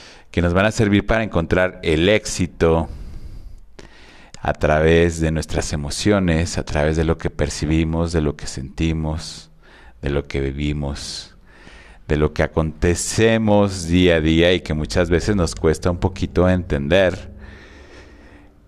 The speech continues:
entendernos sobre todo. Esa es la palabra, entendernos, cómo funcionamos, por qué actuamos de ciertas maneras.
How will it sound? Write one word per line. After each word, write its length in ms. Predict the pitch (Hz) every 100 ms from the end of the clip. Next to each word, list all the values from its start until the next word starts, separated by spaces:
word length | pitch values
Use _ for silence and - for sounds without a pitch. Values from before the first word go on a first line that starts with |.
| -
entendernos 760 | - 90 82 76 92 117 85 73
sobre 240 | 80 71
todo. 460 | - 78 73 65 - - - -
Esa 220 | - 82
es 140 | -
la 160 | 76 -
palabra, 340 | 71 69 69
entendernos, 960 | 69 69 71 73 78 78 73 67 - -
cómo 220 | - 90 87
funcionamos, 960 | 87 80 - 76 76 82 82 76 -
por 200 | - 87
qué 240 | - 101 98
actuamos 600 | - - 90 85 80 76
de 80 | 76
ciertas 420 | - 76 - 73
maneras. 680 | 71 69 69 - - -